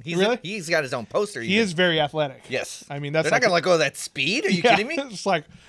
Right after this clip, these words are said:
Speaker 2: it's just like the N B A. We can look past a few
Speaker 1: Yeah.
Speaker 2: things. <laughs> Troubled past, but as long as he's got the fucking skills, you know,
Speaker 1: It's fine.
Speaker 2: he'll fill
Speaker 1: You
Speaker 2: a-,
Speaker 1: know,
Speaker 2: put asses in seats.
Speaker 1: I was one of the first ones that were saying, like, "Oh, we're gonna cut out, um,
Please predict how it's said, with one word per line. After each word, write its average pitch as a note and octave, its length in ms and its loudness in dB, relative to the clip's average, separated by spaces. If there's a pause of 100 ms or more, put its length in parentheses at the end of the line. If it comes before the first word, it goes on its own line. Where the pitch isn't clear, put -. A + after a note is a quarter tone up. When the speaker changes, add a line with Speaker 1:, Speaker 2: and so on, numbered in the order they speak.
(240)
Speaker 2:
it's - 120 -2
just A#3 200 -2
like A3 140 4
the G3 120 0
N G3 120 2
B G3 140 4
A. D#3+ 180 0 (260)
We G#3 120 -2
can B3 140 0
look D4 200 2
past A3+ 380 4
a E3 40 -6
few - 260 2
Speaker 1:
Yeah. D3+ 160 0
Speaker 2:
things. - 580 0
<laughs> - 40 -20 (1200)
Troubled C4 360 6
past, A#3+ 420 4
but F3 160 4
as F3+ 160 -6
long C#4+ 140 4
as D4 100 0
he's G3+ 100 -6
got A3+ 220 6
the - 80 -6
fucking - 320 0
skills, F3 640 0
you F3 100 -6
know, D3 220 -4 (140)
Speaker 1:
It's - 160 -20
fine. A3+ 360 -8
Speaker 2:
he'll E3+ 120 -8
fill F#3 420 0
Speaker 1:
You G#3 60 6
Speaker 2:
a-, G3+ 80 8
Speaker 1:
know, - 180 -2
Speaker 2:
put G#3+ 140 4
asses G3+ 400 2
in D#3+ 80 -10
seats. G3 360 -6
Speaker 1:
I A#3+ 420 4
was G#3+ 180 -4
one G3+ 120 -4
of F#3 60 -4
the F3 80 -2
first F3+ 300 -6
ones E3 140 -8
that D#3+ 80 -6
were D3 100 -6
saying, D#3 180 -8
like, D3 160 -6
"Oh, E3 140 4
we're D#3+ 100 2
gonna D#3 140 -2
cut E3 180 -4
out, C#3 240 -2
um, A2 600 -2